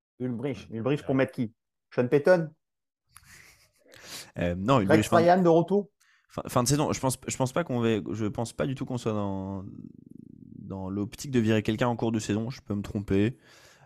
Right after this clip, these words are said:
Speaker 2: euh, mais je pense pas, honnêtement. Donc, Ulbrich. Alors, tiens, ça me permet, euh,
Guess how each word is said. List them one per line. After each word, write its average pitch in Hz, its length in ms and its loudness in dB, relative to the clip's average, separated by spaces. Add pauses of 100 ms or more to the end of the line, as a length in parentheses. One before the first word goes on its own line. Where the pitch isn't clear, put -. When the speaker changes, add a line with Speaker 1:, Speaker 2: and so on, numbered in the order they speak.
(120)
Speaker 2:
euh, 92 160 -2
mais 92 100 -2
je - 100 -4
pense 95 200 -4
pas, 87 320 -2
honnêtement. 92 500 -10 (760)
Donc, 95 260 -8
Ulbrich. 120 640 0 (320)
Alors, 107 260 2
tiens, 143 280 -2
ça - 160 0
me 113 40 0
permet, 139 380 2
euh, 107 280 0